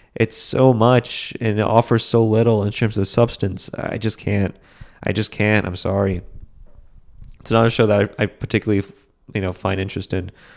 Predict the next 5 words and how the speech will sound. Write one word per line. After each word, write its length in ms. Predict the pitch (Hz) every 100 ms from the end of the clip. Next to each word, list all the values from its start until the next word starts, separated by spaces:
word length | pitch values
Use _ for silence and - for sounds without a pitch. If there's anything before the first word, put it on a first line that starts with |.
| - _ _ -
And, 260 | 95 90
uh, 380 | 87 90 90 87 - _ _ _ _ _ _ _ _ _
it's 160 | - -
ending, 400 | 127 135 113 98
so 460 | - 92 92 92